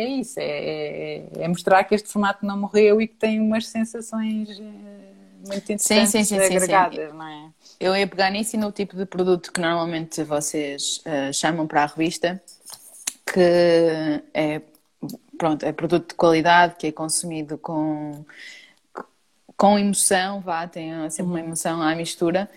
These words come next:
Speaker 2: mas depois tu, e também vejo muito isso na tua, na, na, na tua rede, que é um recuperar de coisas que duram. Ou seja,
Speaker 1: Sim.
Speaker 2: n-, nós não estamos,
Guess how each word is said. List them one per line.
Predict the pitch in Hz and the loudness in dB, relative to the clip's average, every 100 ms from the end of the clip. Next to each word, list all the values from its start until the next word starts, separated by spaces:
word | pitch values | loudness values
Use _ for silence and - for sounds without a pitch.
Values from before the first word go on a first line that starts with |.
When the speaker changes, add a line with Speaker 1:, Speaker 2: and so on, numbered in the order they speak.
| - - - _ | -18 -18 -18 _
Speaker 2:
mas | 196 202 208 202 | 2 4 4 2
depois | 208 - 214 214 | -6 0 2 2
tu, | 214 240 | 0 -2
e | 196 | -2
também | 220 214 | 0 0
vejo | 220 233 | 2 2
muito | 240 240 | 2 0
isso | 254 | -2
na | 254 | -2
tua, | - 233 | 0 0
na, | 226 220 214 208 | 2 2 0 -2
na, | 202 190 190 | -2 -2 -2
na | 190 | -2
tua | 190 185 | 2 0
rede, | 170 143 139 143 - _ _ _ _ _ - - - | 0 -6 -6 -12 -20 _ _ _ _ _ -20 -18 0
que | 196 | 2
é | 190 | 2
um | 196 | 0
recuperar | 196 - 226 196 220 226 240 240 | -6 -6 -6 -2 2 4 2 -2
de | 240 | -4
coisas | - 254 233 240 - | 0 0 0 -4 -10
que | - 254 | -4 0
duram. | 226 302 190 165 180 - _ _ - - | 2 2 0 -4 -14 -20 _ _ -20 -16
Ou | 190 | -10
seja, | - 160 165 180 | -4 -2 -2 -4
Speaker 1:
Sim. | |
Speaker 2:
n-, | 208 - 214 220 | -2 0 2 4
nós | 247 | 4
não | 269 269 | 4 4
estamos, | 262 233 - | 4 2 -2